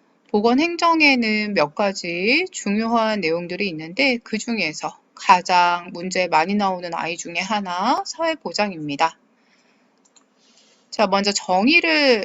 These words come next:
잠깐 보자면 정의에서 여기 여러분들이 보셔야 되는 거.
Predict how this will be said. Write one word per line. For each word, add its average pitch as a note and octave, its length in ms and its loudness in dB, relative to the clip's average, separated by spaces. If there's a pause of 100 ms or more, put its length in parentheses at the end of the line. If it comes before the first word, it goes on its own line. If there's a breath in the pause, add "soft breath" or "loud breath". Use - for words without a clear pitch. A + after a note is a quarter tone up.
잠깐 G3+ 420 0
보자면 F3+ 840 0
정의에서 F#3+ 1200 2 (220)
여기 F3 440 -6
여러분들이 F3+ 880 -4
보셔야 F3+ 420 -6
되는 D#3+ 260 -6
거. - 160 -6